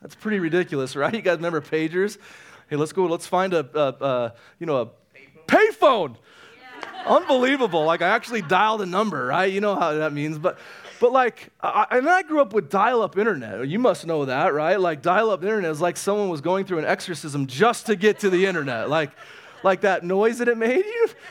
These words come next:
Speaker 1: good, I'm, I'm old, and so we're all old, and that's okay. Because nowadays, you have instant access, literally at the push of a button, to find whatever you want, whatever feels good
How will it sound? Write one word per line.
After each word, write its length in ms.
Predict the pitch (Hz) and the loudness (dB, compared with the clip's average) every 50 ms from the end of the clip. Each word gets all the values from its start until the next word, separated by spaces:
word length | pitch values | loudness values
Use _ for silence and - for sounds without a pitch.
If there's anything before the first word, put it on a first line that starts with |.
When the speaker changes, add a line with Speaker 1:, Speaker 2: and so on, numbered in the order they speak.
| - - - _ | -20 -20 -16 _
Speaker 1:
good, 260 | - 196 202 156 143 | -2 0 2 2 0
I'm, 240 | 143 139 143 139 - - | 0 -2 -4 -6 -8 -6
I'm 200 | - 139 165 170 | -4 -2 0 2
old, 320 | 180 220 196 139 113 104 | 2 2 2 0 -4 -8
and 120 | 131 101 110 | -12 -14 -10
so 140 | - 147 143 | -8 -6 -2
we're 180 | 151 185 208 | 0 2 2
all 200 | 196 180 175 170 | 2 2 2 2
old, 240 | 165 175 151 139 139 | 0 0 0 -2 -2
and 80 | 135 143 | -4 -4
that's 180 | 165 175 - | -4 -2 0
okay. 380 | 220 202 196 - 220 226 214 165 | 0 -2 0 2 2 2 2 0
Because 260 | 160 185 202 208 190 | -2 -2 -2 -2 0
nowadays, 800 | 226 262 339 381 415 359 269 233 233 285 370 415 381 - - - _ _ _ _ _ _ _ _ _ _ | 2 2 4 2 2 2 4 4 4 4 2 0 -2 -6 -12 -16 _ _ _ _ _ _ _ _ _ _
you 180 | - 190 262 294 | -6 -4 -2 0
have 240 | 285 294 269 - - _ _ _ | 2 2 0 0 -4 _ _ _
instant 760 | - 269 311 339 349 - - - - 427 370 285 202 - - _ _ _ _ _ _ _ _ - | -4 -2 -2 0 -2 -4 -4 -2 -2 -2 -2 -2 -4 -12 -20 _ _ _ _ _ _ _ _ 0
access, 920 | 233 254 262 - - - - - 160 127 98 101 - - - - - - - _ _ _ _ _ _ - | 0 0 0 0 -4 -10 -6 -4 -2 -2 -2 -4 -8 -14 -16 -16 -18 -20 -20 _ _ _ _ _ _ -4
literally 420 | 196 262 311 302 285 254 240 220 | -2 0 0 2 2 2 2 2
at 80 | 208 208 | 0 0
the 100 | 190 147 | -2 -6
push 340 | - - 226 240 226 - | -6 -6 -6 -6 -4 -4
of 80 | 226 190 | -4 -4
a 60 | 202 | -4
button, 460 | 156 156 147 135 - 104 104 107 110 - _ _ _ _ _ _ _ _ _ | -4 -4 -4 -6 -6 -10 -14 -18 -18 -20 _ _ _ _ _ _ _ _ _
to 80 | - 143 | -14 -14
find 340 | - - 160 143 135 127 | -6 -4 -2 -2 -2 -4
whatever 300 | 123 127 131 156 165 165 | -4 -4 -2 -2 -2 -2
you 160 | 160 151 147 131 | -2 -2 -2 -2
want, 260 | 117 110 90 - - | -4 -6 -6 -8 -8
whatever 280 | 113 123 147 165 180 | -6 -4 -4 -4 -4
feels 340 | 143 - - 151 143 143 123 | -8 -6 -4 -4 -4 -4 -4
good 240 | 107 104 104 - 139 | -6 -10 -14 -14 -16